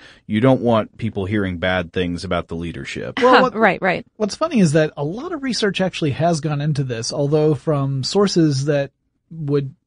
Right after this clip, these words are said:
Speaker 2: seem unusual. Uh, for example, one of the people who was working at the C P I was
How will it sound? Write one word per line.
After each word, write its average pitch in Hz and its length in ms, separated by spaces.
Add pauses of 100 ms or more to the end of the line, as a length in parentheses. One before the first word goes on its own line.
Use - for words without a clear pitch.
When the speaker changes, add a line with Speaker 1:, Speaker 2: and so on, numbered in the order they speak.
Speaker 2:
seem 143 640
unusual. 143 800
Uh, 139 400
for 170 100
example, 170 460
one 165 160
of 202 40
the 196 60
people 180 340
who 156 140
was 147 220
working 156 400
at 143 200 (120)
the 127 220
C 147 260
P 143 260
I 143 240
was 123 320